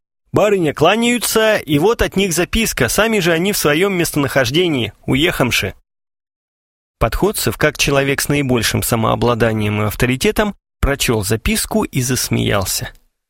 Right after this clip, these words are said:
<laughs> "Распаковывайся, Клинков!" "А что?" "Дайте полковнику на чай и отпустите его. До свидания, полковник". "Вот, господа, ценный автограф.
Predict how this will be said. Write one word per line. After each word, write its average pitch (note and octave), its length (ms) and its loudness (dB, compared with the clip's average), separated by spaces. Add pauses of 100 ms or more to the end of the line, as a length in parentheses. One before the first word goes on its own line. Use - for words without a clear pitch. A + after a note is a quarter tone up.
(360)
<laughs> - 0 -
"Распаковывайся, G3 1400 0
Клинков!" B2+ 640 0 (640)
"А G#2+ 120 0
что?" A2 380 -2 (840)
"Дайте G3 300 0
полковнику D3 600 0
на C#3 140 0
чай G#3 240 2
и - 20 2
отпустите A#2 580 -2
его. G#2 260 -2 (240)
До C3+ 120 2
свидания, D#3+ 520 0
полковник". A#2+ 760 -2 (1040)
"Вот, G3 200 2
господа, B2 560 0
ценный A3 540 0
автограф. A2+ 640 -2